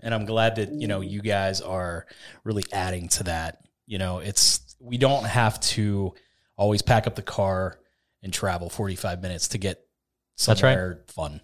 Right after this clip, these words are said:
Speaker 2: That's right. We're here. We're right in our, we're right in the, the, this community's backyard.
Speaker 1: Yeah. It's, it's super exciting. Tell me more about, you said you grew up in Vegas.
Speaker 2: I did. I grew up in Las Vegas. Um,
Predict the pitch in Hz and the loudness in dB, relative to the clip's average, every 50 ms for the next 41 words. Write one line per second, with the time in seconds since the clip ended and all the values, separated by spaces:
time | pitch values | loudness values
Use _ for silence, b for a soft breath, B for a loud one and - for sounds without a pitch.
0 | _ - 110 107 - - 131 131 - - 117 110 110 113 127 120 104 - - 113 | _ 4 4 4 8 8 6 6 6 6 6 8 8 10 8 8 6 6 8 8
1 | 110 113 123 127 120 113 117 117 - 113 110 117 120 123 135 131 120 117 113 113 | 10 10 8 8 8 8 8 8 8 8 10 10 10 8 8 8 8 6 6 4
2 | - - 123 113 110 110 110 - 101 110 113 - - 117 107 104 104 107 101 101 | 2 0 4 6 8 8 8 6 6 6 4 6 6 6 8 8 10 8 8 8
3 | 98 98 92 95 - 95 90 90 90 90 - - - - 98 78 69 - - - | 8 6 6 6 4 4 4 4 4 0 -4 -10 -6 -4 -4 -4 -4 -8 -12 -16
4 | _ _ _ _ - - 123 113 - - - 123 113 120 - - - - 180 185 | _ _ _ _ -4 0 0 2 2 2 2 4 4 6 8 8 8 8 8 6
5 | 165 156 127 107 - - - 120 104 101 90 78 73 - - - _ - _ _ | 6 6 6 6 6 6 6 6 6 4 2 -2 -6 -12 -16 -18 _ -20 _ _
6 | _ _ _ - 185 202 220 226 214 180 165 160 156 147 135 131 131 120 120 117 | _ _ _ 6 6 6 8 8 6 8 8 10 10 8 8 8 8 8 8 8
7 | 110 131 131 - - 135 120 117 113 110 107 104 - - 117 117 113 107 - 95 | 6 4 4 6 6 4 4 4 2 0 0 -2 -4 -2 0 2 2 4 2 0
8 | 87 90 98 107 117 101 87 - - - - - - - 113 110 147 156 135 113 | 2 2 2 2 2 2 2 4 4 6 4 4 4 4 6 8 8 10 10 8
9 | 107 120 120 123 120 - 127 123 120 117 117 - - 120 113 120 127 135 - - | 10 10 10 10 10 10 10 10 10 8 8 6 6 6 8 8 8 8 6 6
10 | - - - - - - 139 127 - - - - - - - | 6 6 4 2 0 -4 -4 -4 -4 -4 -6 -6 -6 -8 -10